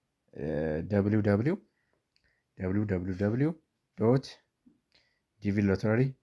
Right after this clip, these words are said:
ልክ ስትሉ ይመጣላችኋል ራሱ። ዲ ቪ ሎተሪ ዶት ስቴት ዶት ጂ ኦ ቪ ሃያ ሃያ ስድስት ይላል። ይህን ቀጥታ ክሊክ ታደርጉታላችሁ። ከዛ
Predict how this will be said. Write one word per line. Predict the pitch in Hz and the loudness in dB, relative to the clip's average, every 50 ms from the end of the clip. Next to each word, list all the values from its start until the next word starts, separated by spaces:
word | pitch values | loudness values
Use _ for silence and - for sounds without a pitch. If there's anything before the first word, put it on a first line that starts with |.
| _ _ _ _ _ _ _ _ _ _ _ _ _ _ _ _ _ _ _ _ _ _ _ _ _ _ - | _ _ _ _ _ _ _ _ _ _ _ _ _ _ _ _ _ _ _ _ _ _ _ _ _ _ -4
ልክ | 98 107 110 - - | -2 -2 -2 -2 -4
ስትሉ | - - 113 107 - - 110 127 165 180 - _ _ _ _ _ _ _ _ _ _ _ _ _ _ - | -8 -6 -6 -6 -2 -2 0 0 0 -2 -4 _ _ _ _ _ _ _ _ _ _ _ _ _ _ -2
ይመጣላችኋል | 104 107 110 107 110 98 92 90 87 - - 87 85 85 | 0 2 2 4 4 2 2 2 -2 -4 -6 -6 -4 -2
ራሱ። | 85 90 92 98 - - - _ _ _ | 0 -2 -2 -2 -6 -12 -18 _ _ _
ዲ | - 90 | -8 -4
ቪ | 98 98 101 | 0 0 2
ሎተሪ | 101 101 101 123 117 107 92 | 2 2 2 0 -2 -2 0
ዶት | 107 107 107 - | -2 -4 -4 -6
ስቴት | - - - 117 117 - | -10 -10 -10 -10 -10 -6
ዶት | - 107 107 104 | -4 -4 -4 -4
ጂ | - - | -6 -6
ኦ | 98 98 | -4 -2
ቪ | 101 123 143 131 | -2 -2 -2 -4
ሃያ | 110 104 92 95 | -4 -2 -2 -2
ሃያ | 98 98 95 | -2 -2 -4
ስድስት | - - 101 107 107 - - | -6 -8 -10 -12 -12 -12 -8
ይላል። | 110 110 123 156 165 - _ _ _ _ _ _ _ _ _ - | -6 -4 -4 -4 -4 -8 _ _ _ _ _ _ _ _ _ -4
ይህን | 92 95 95 92 | -2 0 0 0
ቀጥታ | 90 - 87 95 - - 123 131 156 - - _ _ _ _ _ _ - | -2 -6 -8 -10 -8 -6 -6 -6 -6 -6 -12 _ _ _ _ _ _ -8
ክሊክ | - 98 98 - | -4 -4 -4 -4
ታደርጉታላችሁ። | - 104 95 95 87 90 87 101 87 82 85 82 - - - _ | -2 -2 0 0 0 -2 -2 -4 -4 -4 -4 -6 -8 -12 -20 _
ከዛ | _ - 107 104 | _ -6 -2 0